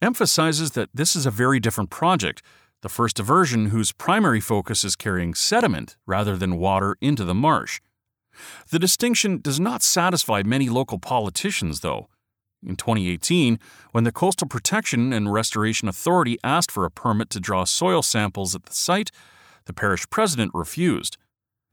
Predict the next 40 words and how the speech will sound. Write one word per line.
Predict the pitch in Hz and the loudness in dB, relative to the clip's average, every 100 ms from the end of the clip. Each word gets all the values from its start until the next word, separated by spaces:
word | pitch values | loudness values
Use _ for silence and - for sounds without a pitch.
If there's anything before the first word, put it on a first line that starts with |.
| - - | -20 -4
The | 123 | -4
Coastal | - - - | 2 0 2
Protection | 175 139 - 135 - | 0 0 0 0 2
and | 113 | 2
Restoration | 113 113 104 160 214 127 | 2 0 0 0 0 -2
Authority | 98 101 101 | -2 0 -2
claimed | 95 117 110 101 | -2 0 0 0
the | |
permit | 92 - 131 131 | -2 0 0 0
was | 110 | -4
just | - 151 | -2 -2
a | 98 | -4
formality | - 107 92 123 214 185 73 76 - _ _ | -4 -2 0 2 2 0 -2 -8 -12 _ _
and | 135 | -2
sent | 127 202 233 | 2 0 0
the | - | -6
contractors | - 110 - 92 87 87 107 | 0 0 2 0 0 -4 0
anyway. | 208 139 76 53 - _ _ _ _ _ - - - | 2 2 -2 -6 -16 _ _ _ _ _ -20 -18 -4
"There's | 175 220 | 0 4
not | 339 | 4
a | 247 | 4
son | - 202 | 2 2
of | 180 | 2
a | 143 | 2
bitch | 127 143 135 | 4 2 4
in | |
this | 123 101 | 2 0
parish | - 156 123 101 - | 2 4 6 4 2
or | 120 120 | 2 2
within | 123 123 147 | 2 2 2
this | 131 - | 4 4
industry | 175 156 - 110 104 - - _ | 4 4 2 0 -2 -6 -20 _
that | 135 | 0
doesn't | 123 165 151 | 2 4 4
want | 139 135 | 4 2
coastal | - 139 - 117 | 2 0 2 2
restoration," | 117 117 104 110 113 - 71 - | 2 2 0 0 0 -2 -6 -10
A | 85 | -8
C | 87 82 | -6 -6
Cooper, | - 104 98 | -2 -2 0